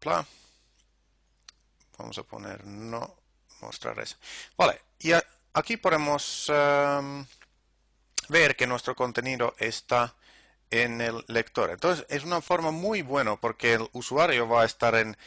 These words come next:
control de contenido que él o ella va a recibir. Entonces es como si, eh, tú harías tu propio periódico de ne-, noticias y, y el contenido. Y así puedes buscar otros blogs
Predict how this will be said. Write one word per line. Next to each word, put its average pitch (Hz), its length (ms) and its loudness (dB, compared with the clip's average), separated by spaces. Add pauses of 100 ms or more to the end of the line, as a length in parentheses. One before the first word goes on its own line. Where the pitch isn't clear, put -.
(320)
control 151 600 0 (640)
de 143 340 2
contenido 120 600 -2
que 104 220 0
él 113 420 2
o 104 180 0
ella 107 240 0
va 101 180 4
a 98 40 2
recibir. 131 420 -4
Entonces 175 360 -2
es - 40 -10
como 165 260 -2
si, 151 160 -2 (220)
eh, 131 440 2 (460)
tú - 220 -8 (260)
harías 131 400 2
tu 127 120 -8
propio 117 480 -2
periódico 113 760 -2
de 101 120 -4
ne-, 95 260 -8
noticias 113 580 -6
y, 107 160 -6 (100)
y 107 60 -8
el 98 140 -6
contenido. 92 580 -10 (160)
Y 120 120 0
así 151 440 0 (400)
puedes 151 260 2
buscar 143 400 0
otros 131 400 0
blogs 202 440 -2